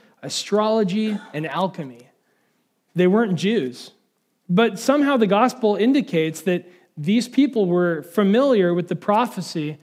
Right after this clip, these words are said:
in Numbers twenty-four seventeen regarding a star that would come out of Judah.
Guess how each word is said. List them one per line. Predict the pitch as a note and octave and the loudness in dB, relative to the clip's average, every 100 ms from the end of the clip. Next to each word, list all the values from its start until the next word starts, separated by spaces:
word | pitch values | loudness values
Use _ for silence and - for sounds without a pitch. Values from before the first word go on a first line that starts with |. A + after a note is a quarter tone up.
| _ _ _ _ | _ _ _ _
in | F3+ F#3+ | 0 2
Numbers | G3 F#3+ F#3 | 2 2 0
twenty-four | - G#3 G3 F#3+ F#3+ F#3 | -2 -2 -2 -2 -2 -2
seventeen | F#3+ F#3+ F#3 F3 - C#4 A3 | 0 -2 -2 -4 -2 0 0
regarding | F#3 E3 F3+ G#3+ G#3+ F3+ | 0 2 0 2 0 -2
a | |
star | C#3+ - F#3 G#3+ G3+ | -6 -6 0 0 0
that | F3 | -2
would | E3 D#3 - | -4 -8 -6
come | F3+ E3+ | -4 -2
out | E3 D#3 | -4 -6
of | C#3+ | -8
Judah. | - C4+ E3 G#2+ | -6 -4 -4 -8